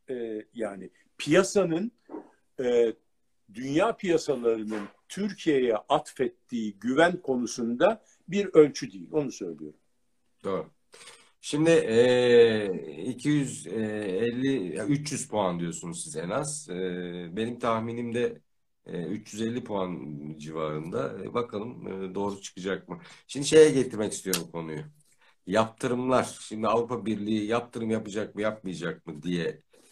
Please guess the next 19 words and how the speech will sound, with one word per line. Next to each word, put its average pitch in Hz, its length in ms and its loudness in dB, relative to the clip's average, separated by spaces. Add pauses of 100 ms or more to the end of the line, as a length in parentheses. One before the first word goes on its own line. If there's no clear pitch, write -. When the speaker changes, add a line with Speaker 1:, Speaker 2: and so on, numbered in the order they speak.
(120)
Speaker 2:
e, 85 80 -6 (1120)
tartıştık, 117 500 -2
tartıştık. - 560 -6
Yaptırım 92 420 -4
kararı 82 420 -4
çıkmadı. - 520 -10 (460)
E, 107 540 0
Amerikan 127 560 2
Meclisi'nde 123 560 0
de 156 140 -2
bir, 143 180 -2
e, 82 1160 -4
Temsilciler 104 560 -4
Meclisi'nin, 87 640 -4
e, 76 380 -6
bir, 82 180 -6
e, 73 520 -6
Türkiye'ye 87 640 -6
yaptırım 80 480 -6